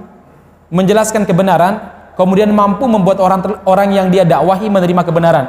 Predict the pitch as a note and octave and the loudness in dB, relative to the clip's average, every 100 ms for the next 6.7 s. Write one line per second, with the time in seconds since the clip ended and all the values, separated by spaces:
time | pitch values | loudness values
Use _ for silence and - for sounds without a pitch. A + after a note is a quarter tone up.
0 | - D3+ C3 - - - - _ F3+ G3+ | -4 -2 -2 -4 -14 -20 -20 _ -4 0
1 | B3+ C#4+ A#3 A#3 A#3+ A3 G#3 G3+ F#3+ F3 | 0 0 0 0 0 0 0 0 0 0
2 | E3 F3+ G#3+ G#3 F3 F3 D#3 D3 D3 E3 | 0 0 2 2 2 2 2 0 -2 -10
3 | - - - F#3 G3+ G#3 G3+ - F#3+ F3+ | -16 -20 -6 -2 0 0 0 0 0 0
4 | F#3 F#3+ G3 G3+ G3+ F3+ F#3 F#3 F#3 F3 | -4 -2 0 0 -2 -2 -2 0 2 2
5 | E3 E3+ - - - G3+ G3+ G3+ A3+ G3 | 0 -4 -12 -20 -6 0 0 0 -2 -2
6 | E3 F3 E3 E3 F3 D3+ | -2 -4 -2 -2 -2 -4